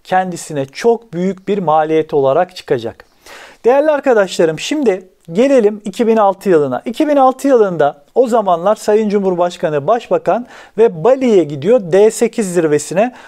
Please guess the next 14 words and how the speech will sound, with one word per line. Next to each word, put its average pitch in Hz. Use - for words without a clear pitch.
Bakın 269
Sayın 254
Cumhurbaşkanı 214
o 254
zamanlar 196
ne 170
demiş? -
Bunu 254
size 240
anlatıyorum 240
çünkü 240
o 294
zamanki 220
beyanla 220